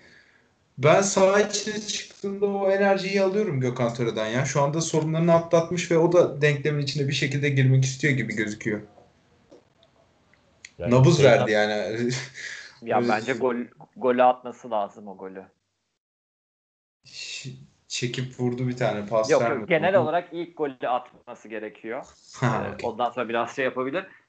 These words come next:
Speaker 3: E, çünkü orada mesela o topun dibine o şekilde girerken ne düşündü? Yani o top ne zaman inebilir ki? O top öyle yüksel-, orada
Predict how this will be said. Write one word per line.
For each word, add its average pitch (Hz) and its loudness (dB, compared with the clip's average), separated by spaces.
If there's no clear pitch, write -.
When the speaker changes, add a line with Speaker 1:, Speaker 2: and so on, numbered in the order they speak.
Speaker 3:
E, 107 -10
çünkü 131 -8
orada 127 2
mesela 131 -4
o 135 0
topun 131 -8
dibine 123 -4
o 123 -4
şekilde 131 -6
girerken 127 -2
ne 139 -4
düşündü? 110 -10
Yani 101 -4
o 110 -8
top 123 -8
ne 139 -2
zaman 123 -4
inebilir 107 -6
ki? 110 -14
O 95 -8
top - -20
öyle 101 -8
yüksel-, 98 -10
orada 113 -2